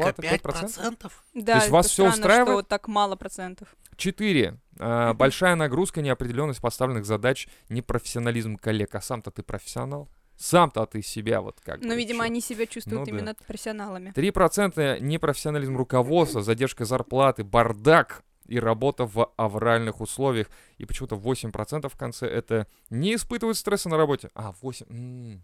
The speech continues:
Speaker 1: не
Speaker 3: Мгм.
Speaker 1: испытывают. Женщины, говорят, чаще всего страдают из-за конфликтов в коллективе.
Speaker 3: <laughs>
Speaker 1: Мужчины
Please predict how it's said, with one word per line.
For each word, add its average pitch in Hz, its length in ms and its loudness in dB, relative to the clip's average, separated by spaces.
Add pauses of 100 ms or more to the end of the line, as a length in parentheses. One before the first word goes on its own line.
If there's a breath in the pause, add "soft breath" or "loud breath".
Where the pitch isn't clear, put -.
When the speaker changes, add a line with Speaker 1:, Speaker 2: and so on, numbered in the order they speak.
Speaker 1:
не 104 180 -10
Speaker 3:
Мгм. 110 80 -8
Speaker 1:
испытывают. - 380 -14 (680 soft breath)
Женщины, 156 560 2
говорят, 143 220 6
чаще - 320 4
всего 165 180 4
страдают 143 460 4
из-за 120 160 0
конфликтов 120 540 -4 (120)
в - 260 -12
коллективе. 113 540 -2
Speaker 3:
<laughs> 117 100 0
Speaker 1:
Мужчины 160 460 -2